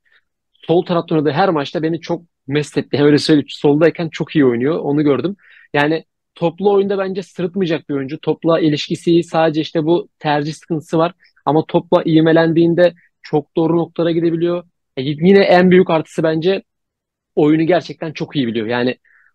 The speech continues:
topun nereye gideceğini, rakibin nasıl geleceğini, hangi yönde ivmeleneceğini, hangi ayağını atacağını bunları çok iyi öğrenmiş. Altyapıdan gelen bir şey muhtemelen bu. Yani rakibinin bir sonraki hamlesini çok iyi hissederek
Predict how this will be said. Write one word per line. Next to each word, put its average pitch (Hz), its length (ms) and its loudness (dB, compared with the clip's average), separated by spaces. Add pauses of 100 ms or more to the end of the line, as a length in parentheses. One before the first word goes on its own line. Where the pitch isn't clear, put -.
(220)
topun 147 380 0
nereye 156 240 8
gideceğini, 151 640 2 (120)
rakibin 139 540 0
nasıl 131 220 -4
geleceğini, 156 460 0
hangi 139 400 -4
yönde 156 260 -2
ivmeleneceğini, 160 640 -4
hangi 139 300 -6
ayağını 156 260 -2
atacağını 156 420 -6
bunları 170 300 -2
çok - 320 -4
iyi 156 60 4
öğrenmiş. 120 360 0
Altyapıdan 139 560 -6
gelen 143 340 4
bir - 40 -6
şey - 160 -2
muhtemelen 120 500 -6
bu. 175 140 0 (400)
Yani 127 160 4
rakibinin 165 580 4 (360)
bir 151 100 -2
sonraki 165 320 -2
hamlesini 160 460 -4
çok - 240 -6
iyi 170 40 2
hissederek 165 500 -2